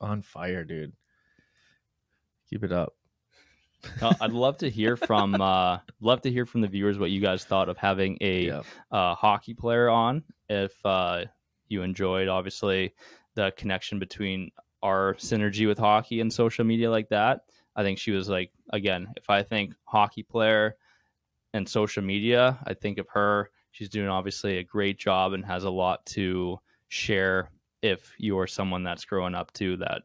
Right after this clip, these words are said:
Speaker 2: uh, is trying to do a little bit more than just, uh, play hockey. And I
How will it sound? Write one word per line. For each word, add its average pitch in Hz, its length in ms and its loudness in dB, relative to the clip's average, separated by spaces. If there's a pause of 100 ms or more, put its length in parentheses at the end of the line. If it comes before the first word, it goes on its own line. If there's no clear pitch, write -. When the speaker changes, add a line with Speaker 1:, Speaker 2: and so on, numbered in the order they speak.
(100)
Speaker 2:
uh, - 240 -6 (640)
is 101 180 -2
trying 113 300 2
to 113 340 4 (160)
do 117 140 0
a 117 60 4
little 120 140 6
bit 120 120 4
more 123 220 0
than 101 160 0
just, 98 440 -4
uh, 95 340 -2 (500)
play 101 160 -2
hockey. 95 380 -2
And 92 80 -2
I 90 180 -2